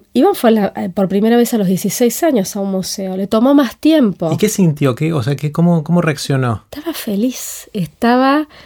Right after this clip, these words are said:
Speaker 1: encantado. Yo le, digamos, le tuvimos que anticipar, le tuvimos que mostrar fotos de dónde iba a ir, que iba a ir con Alexia. Em, le mostré, o sea, le puse tres fotos del lugar.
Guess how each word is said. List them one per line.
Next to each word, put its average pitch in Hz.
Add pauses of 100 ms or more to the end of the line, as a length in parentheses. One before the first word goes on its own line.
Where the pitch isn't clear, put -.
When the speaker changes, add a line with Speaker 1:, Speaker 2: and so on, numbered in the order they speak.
(400)
Speaker 1:
encantado. 202
Yo 233
le, 247
digamos, 196 (200)
le 190
tuvimos 208
que -
anticipar, 202
le 277
tuvimos 202
que 190
mostrar 185
fotos 226
de 196
dónde 185
iba 190
a 202
ir, 262
que -
iba 190
a -
ir 185
con 185
Alexia. 262 (800)
Em, 180 (280)
le 190
mostré, 196
o 165
sea, -
le 190
puse 240
tres 196
fotos 220
del 175
lugar. 185